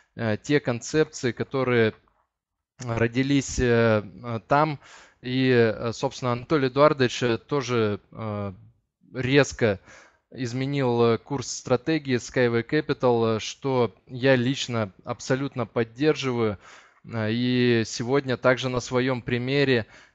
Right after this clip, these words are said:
я расскажу, в чём я ошибался пять лет назад. Кстати, э, коллеги, партнёры, пожалуйста, скажите, кто скучал по анонсу? Я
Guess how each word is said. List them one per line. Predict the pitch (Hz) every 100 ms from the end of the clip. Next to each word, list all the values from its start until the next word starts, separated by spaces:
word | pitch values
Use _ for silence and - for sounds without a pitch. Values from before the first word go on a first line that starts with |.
| -
я | 123 135
расскажу, | 131 - 120 127 139
в | -
чём | - 147 156 131
я | 123 135
ошибался | - 127 - 117 127 131 135 139
пять | - - 113 117 117
лет | 117 -
назад. | 117 117 110 117 101 - _ _ _ - - -
Кстати, | - 175 - 143 117 101 -
э, | 120 117 117 113
коллеги, | - 131 139 170 156 135
партнёры, | 135 123 151 160 156 135 120 - _ _ _ _ _ _
пожалуйста, | 131 139 151 - 139 127
скажите, | - 147 127 190 185 156 139
кто | 123 - - 160 180 170
скучал | - - - 139 131 - 156 160
по | - - 143 143 131 110 -
анонсу? | 127 131 147 143 127 -
Я | 104 120 127